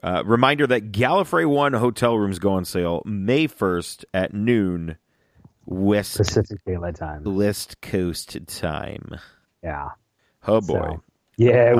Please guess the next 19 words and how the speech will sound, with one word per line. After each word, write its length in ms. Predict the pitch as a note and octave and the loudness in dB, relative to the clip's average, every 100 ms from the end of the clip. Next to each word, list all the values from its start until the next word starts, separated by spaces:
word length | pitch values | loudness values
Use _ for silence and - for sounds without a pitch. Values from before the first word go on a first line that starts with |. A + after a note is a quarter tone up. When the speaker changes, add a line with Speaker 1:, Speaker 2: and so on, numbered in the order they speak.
| B2+ | 6
Speaker 2:
gotta 80 | B2 A#2 | 6 4
Speaker 1:
Um, 20 | |
Speaker 2:
get 140 | A2 | 2
talking 260 | A2+ G2+ F2+ | 0 -2 -4
about 200 | F#2+ F#2 | -6 -6
that 200 | F#2 F2 | -10 -6
soon, 220 | G2 F2+ | -6 -4
I 80 | F2 | -2
think. 40 | |
Speaker 1:
I'm 360 | F#2+ F#2 F2 F2 | 0 0 -2 -6
sweating 380 | - G#2+ A#2+ B2 | -2 0 2 2
already. 380 | B2 F#2+ D#2 D#2 _ _ _ _ _ - | 0 0 -4 -8 _ _ _ _ _ -2
Speaker 2:
<laughs> 100 | - - A2+ - E3 - - - - - - - - - - _ - - - | 0 -2 -2 -4 -2 -4 -2 -4 -6 -10 -12 -10 -12 -12 -20 _ -20 -18 -8
And 240 | G#2 F#2+ G2 | -6 -2 0
not 280 | C3 C#3 - | 0 -2 -6
'cause 160 | B2+ | -6
it's 180 | C#3 - | -6 -8
warm. 480 | G2+ F#2 E2+ E2 E2+ | -6 -4 -4 -4 -4
Speaker 1:
No. 200 | D2+ | -4